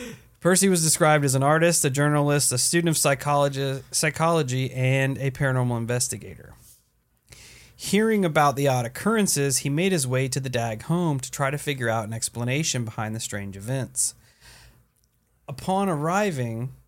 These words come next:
he quickly discovered that the creature would speak, at least when Dinah was present. As Dinah was being introduced to Percy, he asked her if she had seen anything peculiar recently,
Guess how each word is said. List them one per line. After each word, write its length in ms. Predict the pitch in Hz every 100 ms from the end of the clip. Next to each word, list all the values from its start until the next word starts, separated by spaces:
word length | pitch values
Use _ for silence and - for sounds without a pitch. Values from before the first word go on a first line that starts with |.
| _ _
he 160 | 160
quickly 380 | 147 214 214 202
discovered 580 | 180 - 127 117 120 127
that 140 | 127
the 80 | 131
creature 520 | 127 - 202 - 135
would 220 | 120 120
speak, 680 | - - 196 151 120 - - _ _ _ _ _
at 160 | 123 123
least 400 | 147 170 - -
when 120 | 131
Dinah 300 | 120 113 110
was 160 | 110 -
present. 440 | - 147 123 - - _ _ _ _ _ _ _
As 100 | 123
Dinah 280 | 127 156 185
was 120 | 175
being 260 | 151 156 147
introduced 400 | 139 127 123 -
to 60 | 113
Percy, 480 | - 214 214 131 123
he 220 | 156 139
asked 320 | 170 202 -
her 240 | 135 120 123 - - -
if 160 | 131 127
she 420 | - - - 160
had 160 | 151 123
seen 380 | 196 196 156 123
anything 440 | 185 202 160 143
peculiar 800 | 127 117 - - 220 247 220 139
recently, 600 | 113 113 - 65 87 110